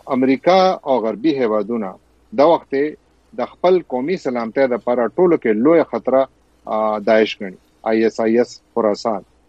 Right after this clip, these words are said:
اسلامیک سټیټ خراسان، هغه دا وخت ټولو کې لویه خطره ګڼي. او نن جنرال مکینزي یو خبره، لکه ما تاسو ته اول هم عرض وکړلو، هغې دا خبره بالکل په ګوته کړله چې ما ته داسې ښکاري چې را روانو ورځو کې طالبانو دپاره به،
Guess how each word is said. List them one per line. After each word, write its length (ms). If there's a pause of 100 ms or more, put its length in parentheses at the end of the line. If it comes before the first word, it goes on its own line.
(140)
اسلامیک 440
سټیټ 300
خراسان، 560 (360)
هغه 160
دا 120
وخت 200
ټولو 260
کې 100
لویه 220
خطره 300
ګڼي. 260 (520)
او 360
نن 340
جنرال 320
مکینزي 500
یو 180
خبره، 380
لکه 220
ما 140
تاسو 240
ته 60
اول 220
هم 120
عرض 120
وکړلو، 320
هغې 300
دا 100
خبره 320
بالکل 280
په 140
ګوته 260
کړله 320 (360)
چې 120
ما 140
ته 140
داسې 280
ښکاري 400
چې 80
را 240
روانو 460
ورځو 60
کې 160
طالبانو 540
دپاره 420
به، 220